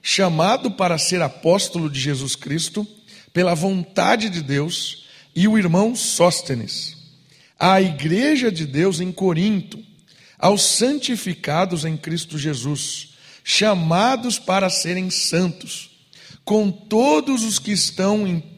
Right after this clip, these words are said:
todo lugar e invocam o nome de nosso Senhor Jesus Cristo, Senhor deles e nosso. Graça e paz sejam convosco, da parte de Deus, nosso Pai,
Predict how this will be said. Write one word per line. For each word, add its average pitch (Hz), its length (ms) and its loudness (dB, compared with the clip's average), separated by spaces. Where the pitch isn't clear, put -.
todo 262 320 2
lugar 147 680 2
e 208 100 -2
invocam 214 760 2
o 180 60 -2
nome 185 400 0
de 165 100 -8
nosso 160 380 -4
Senhor 147 260 -4
Jesus 135 320 -6
Cristo, - 460 -8
Senhor 120 400 -6
deles 190 720 -2
e 120 120 -10
nosso. 127 560 -2
Graça 226 580 2
e 226 60 -2
paz - 680 -2
sejam 165 380 -2
convosco, 180 680 0
da 160 120 2
parte 165 360 -4
de 175 100 -10
Deus, 170 540 0
nosso 147 380 -2
Pai, 180 380 0